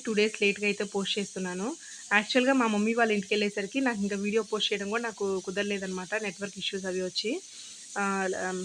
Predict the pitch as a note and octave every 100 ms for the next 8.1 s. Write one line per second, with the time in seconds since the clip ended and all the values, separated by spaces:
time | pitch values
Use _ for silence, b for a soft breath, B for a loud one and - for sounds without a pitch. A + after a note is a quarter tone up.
0 | F#3 G3 A3+ A#3 A3 G#3+ A3 G3 G#3 G3+
1 | G3 F#3+ F#3 F#3+ A3 F#3+ F#3+ G3+ G3 F#3
2 | F#3+ G3 F#3 G3+ - F#3+ - F#3+ F3 F3+
3 | - F3+ G3+ D#4 B B B G#3+ G#3 A3+
4 | G#3+ B3 A3+ A3+ G#3+ G#3+ G3+ G3 F#3+ G3
5 | G3 C4 A3 G3 A3 G#3 G#3 G3 G3 G3
6 | G#3+ G#3 G3+ F#3+ G3 G3 - C4+ D4 -
7 | - D3+ G3 F#3 F#3+ G#3 A#3+ G#3 G3 G3+
8 | G#3+